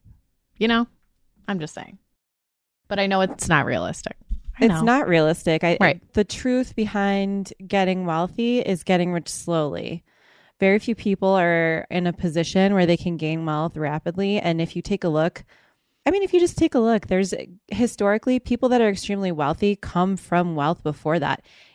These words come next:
Speaker 2: Elon Musk did not build himself from, you know, extreme poverty. Elon Musk built himself from his, like, family money. You know, he had the capacity to build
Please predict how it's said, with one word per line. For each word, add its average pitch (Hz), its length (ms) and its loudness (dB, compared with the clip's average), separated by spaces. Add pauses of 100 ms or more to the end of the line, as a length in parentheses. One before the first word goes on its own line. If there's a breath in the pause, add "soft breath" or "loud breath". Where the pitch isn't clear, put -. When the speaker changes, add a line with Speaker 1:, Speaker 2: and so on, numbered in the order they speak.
(100)
Speaker 2:
Elon 220 380 6
Musk 156 340 2
did 143 140 0
not 165 300 0
build 160 240 2
himself 160 760 -2
from, 156 480 -2
you 165 80 -6
know, 143 220 -4
extreme - 420 -4
poverty. 156 600 -4
Elon 180 360 4
Musk 151 340 0 (120)
built 156 180 2
himself 165 380 0
from 160 200 -2
his, 156 340 -2 (560 soft breath)
like, 156 220 4
family 165 520 2
money. 143 480 -4 (140)
You 170 100 0
know, 156 380 0 (140)
he - 360 0 (140)
had 180 400 2
the 175 80 0
capacity 160 720 -2
to - 220 -4
build 160 440 0